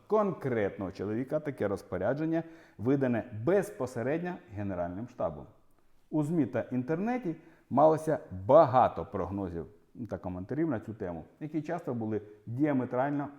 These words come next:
протилежними. Від таких, що вказана директива взагалі нічого не змінить, до таких, що чоловіки віком п'ятдесят плюс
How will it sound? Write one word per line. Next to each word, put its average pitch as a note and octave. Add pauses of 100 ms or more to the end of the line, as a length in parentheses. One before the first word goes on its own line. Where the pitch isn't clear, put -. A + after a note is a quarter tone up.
(140)
протилежними. C#3+ (260)
Від D3+
таких, C#3+
що G#2+
вказана G2+
директива G2 (160)
взагалі G2+
нічого A2+
не C#3
змінить, D#3 (240)
до B2
таких, D#3+
що C3+
чоловіки C3+
віком G#2+
п'ятдесят C#3+
плюс G#3